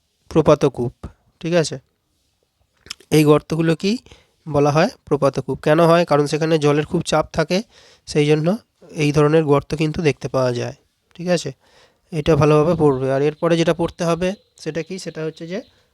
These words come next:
মন্থকূপ। মন্থকূপটা কোথায় দেখা যায়? মন্থকূপ দেখা যায় নদীর মধ্যে, ঠিক আছে? নদী এখানে কি হয়, নদীর জল পাক খেতে খেতে ঘোরে,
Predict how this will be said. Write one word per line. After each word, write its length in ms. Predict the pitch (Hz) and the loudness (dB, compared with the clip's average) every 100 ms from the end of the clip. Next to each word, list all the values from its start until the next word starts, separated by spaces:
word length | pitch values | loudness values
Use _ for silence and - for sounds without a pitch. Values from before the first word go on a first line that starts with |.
| - | -16
মন্থকূপ। 880 | 151 156 170 160 160 135 127 _ - | -6 -4 -4 -8 -12 -12 -14 _ -14
মন্থকূপটা 640 | 147 156 165 170 175 - | -10 -8 -8 -6 -4 -2
কোথায় 280 | 170 170 175 | 0 2 2
দেখা 220 | 170 170 | 2 2
যায়? 200 | 170 180 180 _ _ _ | 2 2 0 _ _ _
মন্থকূপ 480 | 160 151 160 180 175 | -8 -6 -4 -6 -6
দেখা 220 | 160 160 165 | -4 -4 -2
যায় 220 | 170 180 - _ _ - | -2 -4 -8 _ _ 0
নদীর 440 | 165 160 160 170 | 4 4 4 2
মধ্যে, 340 | 156 143 131 131 | 2 2 -2 -10
ঠিক 160 | 156 | -6
আছে? 180 | 170 143 | -6 -4
নদী 340 | 135 147 160 185 - _ _ _ - | -2 -2 -2 -4 -6 _ _ _ -14
এখানে 320 | 165 160 175 190 - _ _ _ _ | -8 -2 0 0 -2 _ _ _ _
কি 100 | - 170 | -2 2
হয়, 220 | 165 180 - _ _ _ _ _ _ _ 80 - - 143 _ _ _ _ _ _ - - | 4 2 -2 _ _ _ _ _ _ _ -14 -14 -10 -14 _ _ _ _ _ _ -14 -2
নদীর 360 | 160 156 160 160 | 2 4 4 4
জল 180 | 175 170 | 4 4
পাক 180 | 165 156 | 4 0
খেতে 180 | - 165 | -4 -6
খেতে 220 | 170 170 175 165 _ 180 | -4 0 0 0 _ -18
ঘোরে, 300 | 151 160 170 | -4 0 0